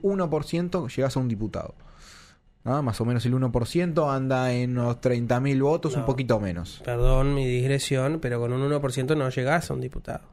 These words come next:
Speaker 2: Si no, mira la vertiente.
Speaker 1: Sí.
Speaker 2: O sea, con el uno por ciento, eh, es un estimativo, es un redondeo a nivel nacional, pero los diputados son departamentales.
Speaker 1: Ay, sí, sí,
Speaker 2: Entonces,
Speaker 1: sí, sí,
Speaker 2: tal vez
Speaker 1: obvio.
Speaker 2: vos en
Speaker 1: Por
Speaker 2: todo
Speaker 1: eso,
Speaker 2: el país
Speaker 1: no es lo
Speaker 2: incluso
Speaker 1: mismo
Speaker 2: juntes el dos por ciento
Speaker 1: Sí.
Speaker 2: y no tengas
Speaker 1: Por
Speaker 2: diputado.
Speaker 1: eso, no es lo mismo pagar un diputado en Montevideo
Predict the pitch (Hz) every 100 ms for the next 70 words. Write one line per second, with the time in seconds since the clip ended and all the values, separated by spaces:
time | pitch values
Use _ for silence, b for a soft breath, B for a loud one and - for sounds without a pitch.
0 | - - - 123 135 147 175 160 147 156
1 | 143 - _ _ _ - - 110 - -
2 | 127 - 120 - b b b _ - 120
3 | 120 135 165 180 175 - 170 175 208 214
4 | 202 - 131 120 117 135 135 185 175 -
5 | 135 127 170 180 170 151 143 135 131 147
6 | 185 160 147 139 143 135 135 135 135 139
7 | 143 147 170 175 165 156 165 135 120 117
8 | - 156 143 156 170 202 196 131 139 165
9 | 175 156 156 160 156 170 175 175 175 180
10 | 147 156 185 175 180 175 160 123 131 131
11 | 147 160 180 165 147 - - 120 127 123
12 | 117 120 131 151 120 127 143 156 156 -
13 | 120 117 117 117 123 120 123 135 127 139
14 | 143 139 139 175